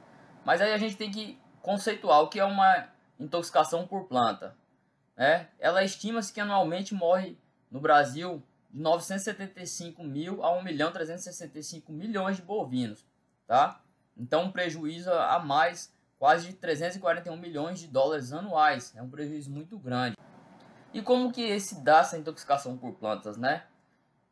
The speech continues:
Elas incluem nas perdas das intoxicações, a gente tem que falar dessa parte muito importante, saber o impacto que ela causa.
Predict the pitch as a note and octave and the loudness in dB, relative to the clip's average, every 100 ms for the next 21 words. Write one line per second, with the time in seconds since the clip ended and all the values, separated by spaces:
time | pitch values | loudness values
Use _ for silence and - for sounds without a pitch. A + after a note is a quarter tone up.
0 | - D3 D3 C#3+ C3+ B2 A#2+ - _ _ | 4 8 8 8 8 6 2 -14 _ _
1 | _ _ - D3 - C#3+ C3+ A#2+ A2 _ | _ _ -10 -10 -4 -2 0 -2 -4 _
2 | G2+ B2+ C3+ - C#3+ C3+ B2 C3+ C3+ B2+ | -2 2 2 0 -4 -2 2 2 0 -10
3 | C3 - C#3 C3 - B2+ A#2 A2+ A#2+ B2+ | -12 -4 0 0 0 -4 -4 -6 -8 -10
4 | C3 B2+ - C3+ B2 A2+ G2 - _ _ | -10 -12 -2 2 6 6 4 0 _ _
5 | _ _ G#2+ C3+ - B2 - D3 E3+ F#3+ | _ _ -8 -6 2 0 2 -8 -10 -2
6 | F#3 D3+ D3 D#3+ E3 - C#3 C#3 D#3+ D3 | -2 0 0 -2 -2 -2 -2 -2 -6 -8
7 | _ D#3 D#3 - - C3 A2 - F#2+ F2+ | _ 2 2 0 -4 0 0 0 -2 -2
8 | - | -14